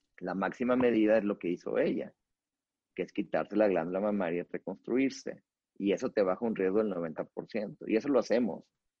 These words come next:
Cada vez más frecuente tenemos acceso a esas pruebas. Y si yo tengo una paciente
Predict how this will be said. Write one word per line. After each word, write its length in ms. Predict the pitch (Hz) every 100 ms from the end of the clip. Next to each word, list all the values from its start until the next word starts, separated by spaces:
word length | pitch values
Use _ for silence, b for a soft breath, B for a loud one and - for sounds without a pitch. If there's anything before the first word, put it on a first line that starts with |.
| _
Cada 180 | - 101
vez 100 | 117
más 140 | 120
frecuente 400 | 123 117 113 110
tenemos 420 | 107 98 98 104 113
acceso 440 | - 95 87 -
a 20 |
esas 220 | 101 104
pruebas. 440 | - 127 117 104 113 _ _ _ _ _
Y 60 | -
si 140 | 101
yo 100 | 101
tengo 160 | 110 117
una 200 | 117 120
paciente 760 | 113 - 135 131 - 107 104